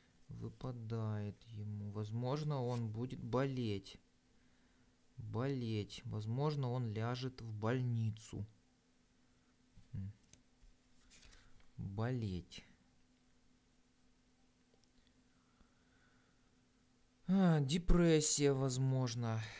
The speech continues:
Да, но пока что у меня карты показывают, что он будет сидеть. То есть здесь ничего такого нету, что его выпустят и так далее и тому подобное. Переговоры, договор возможен какой-то.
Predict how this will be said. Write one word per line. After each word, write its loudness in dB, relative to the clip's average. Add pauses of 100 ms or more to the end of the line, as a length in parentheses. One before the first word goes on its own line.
(300)
Да, -6 (160)
но -8
пока -6
что -8
у -2
меня 0
карты -4
показывают, -2
что -6
он -2
будет -6
сидеть. -8 (320)
То -16
есть -12
здесь -4
ничего -6
такого -8
нету, -6
что -14
его -2
выпустят 0
и -4
так -6
далее -2
и -10
тому -4
подобное. -6 (1500)
Переговоры, -2
договор 0
возможен -2
какой-то. -4